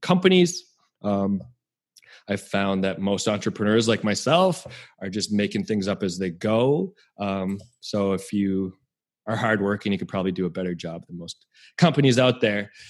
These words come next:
Um, but yeah, make sure you have your system set up. Um, don't promise people a service you can't deliver. So I offer twenty-four seven communication, which requires me to have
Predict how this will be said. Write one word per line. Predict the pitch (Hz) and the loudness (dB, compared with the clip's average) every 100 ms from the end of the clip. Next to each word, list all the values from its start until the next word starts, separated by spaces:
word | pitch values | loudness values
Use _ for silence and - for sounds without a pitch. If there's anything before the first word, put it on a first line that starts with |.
| - _ | -20 _
Um, | 120 135 135 139 135 - | -4 -2 -2 -4 -6 0
but | 156 | 2
yeah, | 214 | 4
make | 160 151 | 4 2
sure | - 190 | 2 2
you | |
have | 180 175 | 2 2
your | 160 | 0
system | 160 151 165 | 0 0 -2
set | 156 147 131 | -2 0 2
up. | 135 151 - _ _ _ - | 2 0 -6 _ _ _ -10
Um, | 110 107 107 107 | -6 -6 -6 -6
don't | 117 113 | -4 -4
promise | - 123 123 - | -2 -2 -2 -4
people | 123 113 | -4 -4
a | 113 | -2
service | 117 113 110 | 0 0 -2
you | 113 | -4
can't | 117 104 | -4 -4
deliver. | 101 117 123 120 | 0 2 4 2
So | 101 98 95 | 0 -2 -2
I | 95 110 | -4 -4
offer | 101 107 | -4 -6
twenty-four | - 110 104 104 | -4 -2 -2 -4
seven | 95 107 98 | -4 -4 -6
communication, | - 101 92 160 160 143 143 139 135 - - - | -6 -4 -2 2 4 4 2 2 -4 -14 -20 -16
which | 104 - | -14 -14
requires | - 104 104 101 107 | -8 -2 0 0 0
me | |
to | 104 95 | -2 -2
have | 104 101 101 | -2 -2 -2